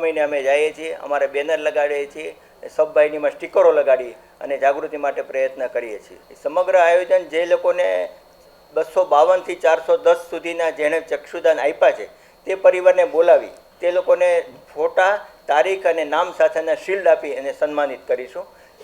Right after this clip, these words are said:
ચક્ષુદાનના, દેહદાન અને ચક્ષુદાન આપ્યા એના પણ અને સ્કિન ડોનેશન અને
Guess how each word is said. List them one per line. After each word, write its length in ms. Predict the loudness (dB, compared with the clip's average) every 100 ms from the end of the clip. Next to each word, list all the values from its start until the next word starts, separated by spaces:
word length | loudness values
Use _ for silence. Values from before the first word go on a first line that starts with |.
| -4
ચક્ષુદાનના, 680 | -4 -2 -2 2 2 0 -6 -8 _ _ -6
દેહદાન 400 | -2 2 4 2 0
અને 200 | -6 -4 0
ચક્ષુદાન 480 | -2 -2 0 0
આપ્યા 360 | 2 0 -2 -2
એના 180 | 0 -2
પણ 180 | -2 -10 -12 _ -12
અને 160 | -4 -4
સ્કિન 300 | -4 -4 -2
ડોનેશન 500 | 0 2 0 0 -2 -4 _ _
અને 180 | -4 -2